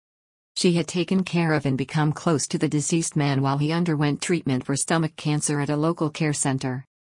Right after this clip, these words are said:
She admitted to police that she had transferred funds using the man's smartphone and bank account with Krung Thai Bank to her account with T M B Thanachart Bank no less than seventeen times from August ninth to nineteenth last, which totaled fifteen million seven hundred ninety thousand.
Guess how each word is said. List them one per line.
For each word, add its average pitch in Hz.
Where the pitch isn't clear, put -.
She 202
admitted 202
to 170
police 170
that 147
she 170
had 160
transferred 170
funds 156
using 151
the 143
man's 151
smartphone 143
and 135
bank 143
account 139
with -
Krung 170
Thai 156
Bank 143
to 147
her 139
account 143
with 151
T 180
M 170
B 160
Thanachart 147
Bank 156
no 156
less 151
than 147
seventeen 170
times 147
from 143
August 160
ninth 147
to 147
nineteenth 156
last, 143
which 147
totaled 165
fifteen 165
million 156
seven 156
hundred 143
ninety 143
thousand. 135